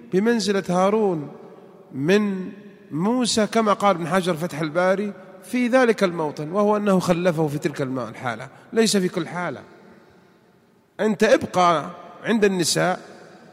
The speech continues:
أو ابقى في البلد ونحن نخرج للجهاد، وإن كنت تشتهي أن تخرج معنا لتقاتل النار الأجر الكبير، فأنا أسكنك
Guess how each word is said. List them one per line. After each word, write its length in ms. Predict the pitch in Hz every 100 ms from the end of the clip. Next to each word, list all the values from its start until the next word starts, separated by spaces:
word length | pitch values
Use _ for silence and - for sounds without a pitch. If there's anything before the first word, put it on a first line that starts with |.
| - - -
أو 140 | 156 190
ابقى 300 | 226 - 165
في 100 | 165
البلد 340 | 160 196 170
ونحن 280 | 160 208 185
نخرج 360 | 190 165 170
للجهاد، 440 | 151 127 143 147 170 - - - - -
وإن 260 | 170 269 262
كنت 260 | 233 196
تشتهي 560 | 185 - 240 214 165 107 - - - - - - - - -
أن 140 | 165 147
تخرج 400 | 226 208 170 156
معنا 260 | 190 196
لتقاتل 580 | 160 151 143 208 214 175
النار 240 | 151 185
الأجر 260 | 180 196 190
الكبير، 460 | 185 190 220 247 180
فأنا 480 | - 190 202 190
أسكنك 680 | 185 - 208 - 226 240 214